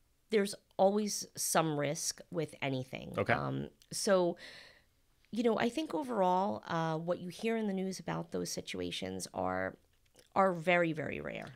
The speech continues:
Speaker 1: They're
Speaker 2: Sure.
Speaker 1: just extremely rare.
Speaker 2: Right. But when they
Speaker 1: Um,
Speaker 2: happen, they're
Speaker 1: but
Speaker 2: really publicized.
Speaker 1: Right. But they happen.
Speaker 2: Yeah.
Speaker 1: And so, you know, there are risk factors to those things.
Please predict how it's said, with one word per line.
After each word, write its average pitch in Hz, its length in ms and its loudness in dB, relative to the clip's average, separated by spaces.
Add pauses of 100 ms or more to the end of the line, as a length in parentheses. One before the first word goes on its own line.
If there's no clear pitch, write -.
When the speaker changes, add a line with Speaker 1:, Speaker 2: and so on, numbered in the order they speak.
(120)
Speaker 1:
They're 190 100 2
Speaker 2:
Sure. 196 60 4
Speaker 1:
just 202 220 -2
extremely 175 720 -2
rare. 107 340 -4
Speaker 2:
Right. 92 220 2 (220)
But 104 140 6
when 110 120 8
they 104 80 8
Speaker 1:
Um, 101 40 2
Speaker 2:
happen, 113 380 6
they're 92 80 0
Speaker 1:
but 104 200 8
Speaker 2:
really 104 340 4
publicized. 87 440 -2
Speaker 1:
Right. 139 320 4
But 190 220 0
they 175 200 6
happen. 160 580 -2
Speaker 2:
Yeah. 170 100 4
Speaker 1:
And 170 140 2
so, 170 440 4 (300)
you 226 80 -2
know, 202 120 2
there 190 160 2
are 180 200 2
risk 185 240 -2
factors 175 440 -4
to - 120 -8
those 170 460 -2
things. 165 500 2